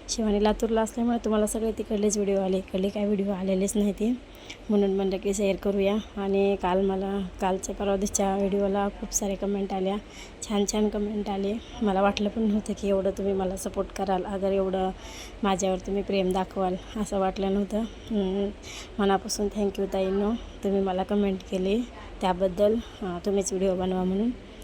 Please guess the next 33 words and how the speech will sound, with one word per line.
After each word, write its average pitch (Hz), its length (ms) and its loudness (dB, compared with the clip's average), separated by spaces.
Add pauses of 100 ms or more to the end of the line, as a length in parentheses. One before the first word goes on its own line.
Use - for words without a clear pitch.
(380)
तर, 208 120 -2
अ, 180 240 -4 (340)
thank 208 200 4
you 214 80 6
अजून 196 280 2
एकदा 185 220 -4
तुम्हाला. 190 400 0 (600)
तर 208 120 0
आता 190 300 0 (460)
बघा, 208 160 2
इथं 196 160 2
भोपळा 196 280 2
वगैरे 190 280 2
खिसून 202 340 -2
घेतला 208 280 0
आहे 190 100 0
मी 214 180 2 (480)
आणि 190 240 0
आता 196 400 0 (1300)
भोपळा 208 380 4
वगैरे 208 340 6
खिसून 220 320 0
घेतला 208 280 2
आहे 214 100 4
आणि 208 240 0
बाकीचे 202 360 0
काय 202 260 0
होते 202 280 -4
ते 202 80 -4
सगळे 202 240 0
काम 196 260 -2
केलेत. 202 480 -2
आणि 202 480 2